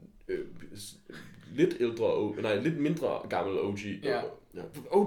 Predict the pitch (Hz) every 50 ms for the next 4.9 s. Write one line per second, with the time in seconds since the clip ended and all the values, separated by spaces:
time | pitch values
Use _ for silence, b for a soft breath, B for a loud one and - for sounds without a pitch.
0 | - - 180 190 208 220 - 190 175 165 - 208 220 208 - 202 196 196 180 160
1 | - - - B B B B B B B B B B - 180 208 220 - 202 208
2 | 226 226 175 - - - - - - - - - - - 180 - - - 170 170
3 | - - - - - 147 - - - - 151 123 B B B B B B B 139
4 | 160 160 156 165 160 151 131 120 123 127 123 - 127 107 104 113 113 107